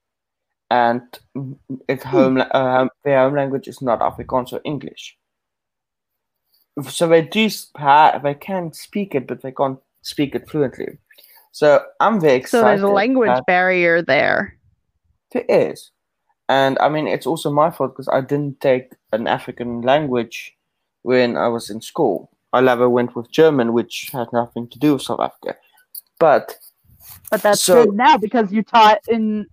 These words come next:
Speaker 3: uh, a, in a German class.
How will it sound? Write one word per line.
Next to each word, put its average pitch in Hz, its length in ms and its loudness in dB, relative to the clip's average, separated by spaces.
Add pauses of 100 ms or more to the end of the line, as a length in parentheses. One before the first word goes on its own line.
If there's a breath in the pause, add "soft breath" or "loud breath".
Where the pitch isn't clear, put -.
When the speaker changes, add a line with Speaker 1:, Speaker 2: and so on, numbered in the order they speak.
Speaker 3:
uh, 220 200 4 (100)
a, 220 140 -2 (260)
in 214 340 -2 (140)
a 202 240 2
German 202 420 -4
class. 277 300 2